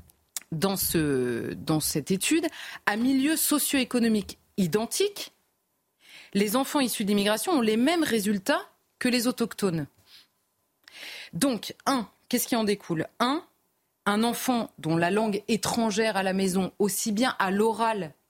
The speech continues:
qu'à l'écrit, a besoin de plus travailler, notamment sur la question de la compréhension de l'écrit et donc de la compréhension de l'intitulé d'un problème de mathématiques, par exemple, qu'un enfant qui a pour langue maternelle, parlée à la maison, écrite à la maison, le français.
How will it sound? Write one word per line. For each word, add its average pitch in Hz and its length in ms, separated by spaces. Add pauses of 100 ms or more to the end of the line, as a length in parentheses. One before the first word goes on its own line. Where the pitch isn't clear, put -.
qu'à 170 120
l'écrit, 185 500 (340)
a 196 80
besoin 214 300
de 208 100
plus 269 400
travailler, 226 460
notamment 202 360
sur 214 120
la 170 100
question 196 240
de 208 60
la 170 80
compréhension 190 580
de 175 100
l'écrit 262 380 (260)
et 220 120
donc 247 240
de 202 80
la 190 100
compréhension 202 540
de 190 80
l'intitulé 208 560
d'un 175 100
problème 196 260
de 175 80
mathématiques, 175 680 (280)
par 180 120
exemple, 226 340 (240)
qu'un 196 240
enfant 262 400 (260)
qui 214 140
a 190 80
pour 202 260
langue 214 360
maternelle, 196 720
parlée 190 340
à 175 80
la 170 100
maison, 196 480 (200)
écrite - 640
à 160 80
la 160 100
maison, 185 380 (300)
le 196 160
français. 196 520